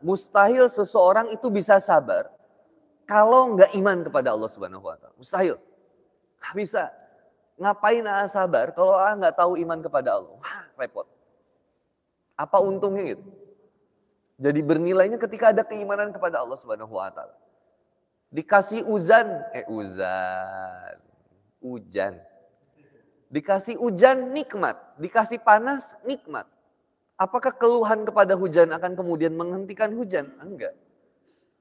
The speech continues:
Tanda hujan itu salah satunya adalah tanda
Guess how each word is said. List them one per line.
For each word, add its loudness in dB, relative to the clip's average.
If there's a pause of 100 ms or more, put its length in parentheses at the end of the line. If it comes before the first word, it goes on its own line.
(1080)
Tanda 4
hujan 4
itu -6
salah -2
satunya -4
adalah -6
tanda 4